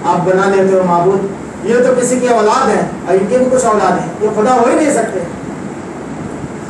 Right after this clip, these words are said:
वलम यकुल लहू कुफुवन अहद, इसके बराबर कोई नहीं। दुनिया के इंसान एक दूसरे के बराबर हैं। तो हर चीज़ क्या है?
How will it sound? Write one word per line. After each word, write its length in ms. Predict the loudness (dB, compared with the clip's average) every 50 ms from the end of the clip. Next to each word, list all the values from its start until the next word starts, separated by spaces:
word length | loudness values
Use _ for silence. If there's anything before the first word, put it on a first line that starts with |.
| -10 -10 -10 -10 -12 -12 -10 -6
वलम 280 | -2 0 0 2 2 2
यकुल 220 | 2 2 2 2 4
लहू 180 | 4 4 4 2
कुफुवन 220 | 2 2 2 2
अहद, 120 | 2 2
इसके 260 | 2 0 0 0 0 2
बराबर 300 | 2 2 2 2 2 0 2
कोई 220 | 2 2 2 2 2
नहीं। 200 | 2 2 0 0 -2 -4 -6 -8 -10 -8 -6 -4 -4 -4 -6 -8 -10 -10 -10 -10 -10 -12 -12 -12 -12 -12 -12 -12 -12 -12 -10 -10 -8 -8 -8 -8 -8 -10 -10 -10 -12 -12 -10 -10 -10 -10 -10 -10 -8 -4 0
दुनिया 240 | 2 2 4 4 4
के 100 | 4 4
इंसान 360 | 2 2 2 2 2 2 4
एक 120 | 4 4 4
दूसरे 240 | 2 2 2 2
के 100 | 2 2 2
बराबर 360 | 2 2 2 2 2 0 0
हैं। 160 | -2 -4 -6 -8 -10 -10 -10 -10 -10 -10 -10 -10 -8 -8 -8 -8 -8 -10 -10 -10 -10 -10 -10 -10 -10 -10 -10 -10 -12 -10 -10 -10 -12 -12 -12 -12 -12 -10 -10 -10 -10 -10 -10 -10 -10 -10 -12 -12 -12 -12 -12 -12 -10 -8 -4
तो 60 | -2 0 2
हर 160 | 2 2 2 0
चीज़ 300 | 0 0 2 2 2 2
क्या 160 | 0 0 2 2
है? 160 | 2 0